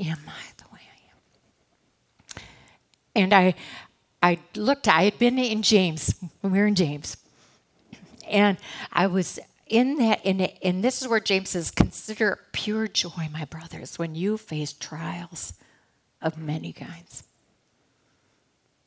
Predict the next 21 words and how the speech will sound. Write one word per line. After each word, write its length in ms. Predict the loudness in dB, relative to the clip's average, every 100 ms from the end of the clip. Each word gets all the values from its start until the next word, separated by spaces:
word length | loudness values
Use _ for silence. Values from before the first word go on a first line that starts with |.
| _ _ _ _ _ _ _ _ _ _ _ _ _ _ _ 0
And, 280 | 4 4 0 -12 -16 -18 -20 _ _
you 120 | 0
know, 100 | 2 4
I 200 | 4 6
don't 160 | 4 4
wear 160 | 4
my 100 | 4
difficulties 840 | 0 -4 -6 -10 -10 -8 -4 -4 -4 -2
on 220 | -2 0
my, 340 | 0 0 -2 -8 -6
on 120 | -4
my 140 | -2 0
sleeve, 500 | 0 -2 -4 -4 -10 -6
you 160 | -2
know? 260 | 0 0 -2 -8 _ -20 _ _ _ _ _ _ _ _ _ _ _ _ -14 -2
And, 200 | 2 4 2 -2 -18 -12
and 340 | -2 0 0
yet 320 | 2 2 2 2
I 200 | 2 2
have, 360 | 2 0 -2 -6 -16 -16 -18 _ _
I, 120 | 0